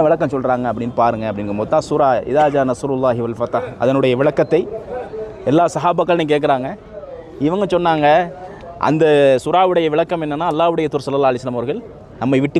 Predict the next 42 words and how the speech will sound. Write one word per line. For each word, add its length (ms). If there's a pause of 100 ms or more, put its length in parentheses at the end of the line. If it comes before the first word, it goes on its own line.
பிரிய 180 (120)
போகிறார்கள் 500 (340)
என்பதற்குண்டான 680
விளக்கம் 300
தான் 80
அப்படின்னாங்க. 380 (220)
இன்னொரு 280
சிறப்பு 280
என்ன 160
தெரியுமா? 260 (500)
நம்ம 240
கேள்விப்பட்டிருப்போம் 600
ஹதீஸ்ல, 380
நபிகள் 260
நாயகம் 180
ஸல்லல்லாஹு 260
அலைஹி 120
வஸல்லம் 240
அவர்கள் 220 (540)
பேரித்தம்பழத்தை 680 (140)
நாவால் 360
சுவைத்து 340 (140)
அதனுடைய 300 (100)
உமிழ்நீரை 440
கொண்டு 240
ஒரு 160
குழந்தைக்கு 380 (100)
பேர் 200
வைத்தார்கள் 420
என்று. 140 (320)
அந்த 100 (100)
குழந்தை 300
வேற 180
யாரும் 180
கிடையாது, 240 (260)
அப்துல்லா 360
இப்னு 220
அப்பாஸ் 360
ரலியல்லாஹு 400
அன்ஹு 120
அவர்கள் 260
தான். 120